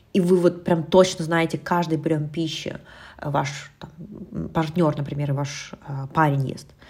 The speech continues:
Да, здесь можно как-то ещё спекулировать. Но если мы сравниваем всё, например, со своими подругами, даже если мы с ними время от времени едим,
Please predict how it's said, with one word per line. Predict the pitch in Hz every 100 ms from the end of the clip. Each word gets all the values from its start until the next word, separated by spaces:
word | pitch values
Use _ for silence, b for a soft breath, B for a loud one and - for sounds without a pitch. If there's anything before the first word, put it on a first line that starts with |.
| B B
Да, | 170 185 151
здесь | 139 214 214
можно | 208 190 165 156 156 - -
как-то | - 165 160 -
ещё | 147 147 - 147
спекулировать. | - 156 151 160 147 - - - B B B B
Но | 180
если | 208 226 208
мы | 196
сравниваем | 202 196 190 180
всё, | 175
например, | 175 175 170
со | -
своими | - 170
подругами, | 165 170 170 277 339 254 - - _ b b b b b b -
даже | 208 226 233
если | 214 202 196
мы | 202
с | 202
ними | 208 208 196 170 175 - - _ _ _ _ -
время | 190 190 180
от | 180
времени | 180 175 160 156 151 165
едим, | 175 151 190 339